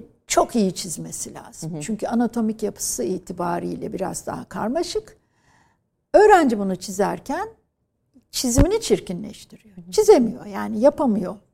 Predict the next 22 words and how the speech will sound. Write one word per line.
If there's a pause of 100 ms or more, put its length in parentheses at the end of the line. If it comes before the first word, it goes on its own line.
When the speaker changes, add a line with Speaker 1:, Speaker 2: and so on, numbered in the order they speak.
(440)
Speaker 1:
Gereksiz
bir
detay
oluyor. (560)
O
yüzden
ben (100)
aman
burundan (260)
uzak
duralım,
burundan
uzak
duralım.
Yani
bir
moda
çiziminde
iki
tane
göz,
bir